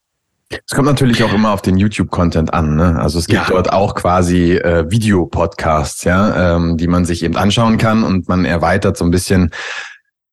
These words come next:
Speaker 1: sein, äh, Portfolio an, an Content natürlich, aber, ähm, ich glaube nicht, dass man allein dadurch, äh, erfolgreich wird, es sei denn, man hat, ähm,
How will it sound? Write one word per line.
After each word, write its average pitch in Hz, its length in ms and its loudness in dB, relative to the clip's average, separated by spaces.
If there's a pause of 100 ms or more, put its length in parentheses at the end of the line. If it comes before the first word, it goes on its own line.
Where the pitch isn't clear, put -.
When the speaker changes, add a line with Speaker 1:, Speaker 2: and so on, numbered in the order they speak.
Speaker 1:
sein, 127 400 2
äh, 110 220 0
Portfolio 113 640 0
an, 95 220 0
an 92 180 -2
Content 120 440 0
natürlich, 113 640 0
aber, 92 560 0
ähm, 90 160 0
ich 87 80 -6
glaube 92 240 2
nicht, 90 160 2
dass 87 120 -2
man - 140 -2
allein 85 260 2
dadurch, 92 720 0
äh, - 40 -4
erfolgreich 101 640 0
wird, 104 160 0
es 87 80 -2
sei 87 120 0
denn, 90 160 2
man 85 200 2
hat, 82 340 -4
ähm, 80 540 0